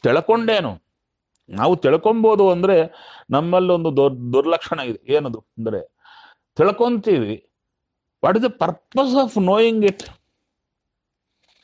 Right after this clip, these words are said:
Just for the sake of answering the questions. ಯಾವುದೋ ಒಂದು ಎಲ್ಲರೂ ಸೇರುತ್ತೀವಿ, ಎಲ್ಲ ಸೇರಿಬಿಟ್ಟು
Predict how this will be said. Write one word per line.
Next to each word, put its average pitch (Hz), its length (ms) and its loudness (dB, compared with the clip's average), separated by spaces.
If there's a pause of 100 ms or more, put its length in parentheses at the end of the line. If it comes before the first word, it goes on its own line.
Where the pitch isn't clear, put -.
(800)
Just 160 260 -2
for 190 240 0
the 156 160 -4
sake 175 260 0
of 165 140 0
answering 151 540 -2
the 131 120 -6
questions. - 720 -8 (1200)
ಯಾವುದೋ 170 300 2
ಒಂದು 196 560 4
ಎಲ್ಲರೂ 190 420 2
ಸೇರುತ್ತೀವಿ, 170 560 0
ಎಲ್ಲ 160 240 2
ಸೇರಿಬಿಟ್ಟು 156 680 0